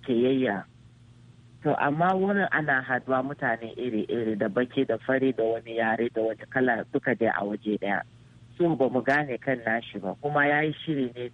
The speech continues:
sosai. Allah ne kawai ya kiyaye da mutane tara ne kawai ya iya. Yanzu dai iyalin shi sun ce ba za su iya su ce komai game da wannan ba don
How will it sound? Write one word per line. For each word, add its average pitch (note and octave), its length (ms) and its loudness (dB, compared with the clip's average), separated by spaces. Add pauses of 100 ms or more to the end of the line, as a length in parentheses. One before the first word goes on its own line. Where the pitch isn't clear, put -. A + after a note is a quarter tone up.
sosai. D3 540 0 (1000)
Allah C3 320 2
ne A2+ 140 0
kawai C3+ 340 0
ya A#2+ 80 0
kiyaye A#2 460 0
da A2+ 100 -2
mutane A2+ 480 -4
tara A2+ 320 0
ne G#2+ 140 -2
kawai A2 360 -2
ya G2+ 120 -2
iya. G2+ 200 -2 (480)
Yanzu D3+ 340 2
dai G#3+ 200 2
iyalin F3 440 0
shi C#3 220 -6
sun F3+ 140 -4
ce F3 120 0
ba C#3+ 140 0
za D#3 260 0
su D3 60 -2
iya C#3+ 160 0
su - 140 -18
ce D#3+ 100 -6 (180)
komai E3 220 0
game C3+ 320 0
da C3 100 0
wannan B2 440 -2
ba C3+ 180 2
don C#3+ 260 -2